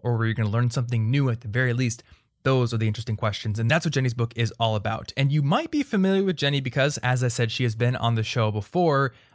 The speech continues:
I talked to her back in episode twenty-four of this podcast, so really early on in the podcast's history. And that episode was actually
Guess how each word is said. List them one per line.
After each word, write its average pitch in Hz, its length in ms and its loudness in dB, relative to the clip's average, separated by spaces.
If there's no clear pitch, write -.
I 156 120 4
talked 190 260 0
to 170 80 0
her 151 100 2
back 135 220 0
in - 100 -6
episode 127 460 -2
twenty-four 190 720 0
of 131 60 -2
this 113 120 -2
podcast, 113 560 -4
so 107 540 0
really 151 460 -2
early 156 280 0
on 123 360 0
in 117 100 -2
the 117 80 0
podcast's 120 640 -4
history. 110 580 -2
And 135 120 0
that 214 120 2
episode 185 420 -2
was 170 320 0
actually 180 760 0